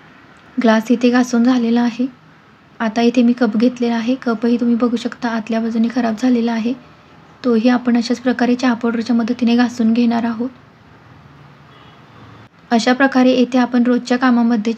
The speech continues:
उरलेल्या चहा पावडरचे उपयोग करू शकतो. खूप छान टिप आहे, नक्की ट्राय करा. अशा प्रकारे येथे आपल्याला कप सर्व बाजूने घासून घ्यायचा आहे. कप येथे घासून झालेला आहे.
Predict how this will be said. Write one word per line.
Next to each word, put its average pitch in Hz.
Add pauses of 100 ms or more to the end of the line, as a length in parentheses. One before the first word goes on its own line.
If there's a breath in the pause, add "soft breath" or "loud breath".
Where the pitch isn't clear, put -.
उरलेल्या 226
चहा 254
पावडरचे 226
उपयोग 226 (100)
करू 226
शकतो. 226
खूप 226
छान 220
टिप 226
आहे, 226 (680 loud breath)
नक्की 240
ट्राय 233
करा. 233 (1900)
अशा 226
प्रकारे 240
येथे 233
आपल्याला 240
कप 233
सर्व 240
बाजूने 233
घासून 226
घ्यायचा 233
आहे. 220 (1200)
कप 240
येथे 240
घासून 240
झालेला 240
आहे. 240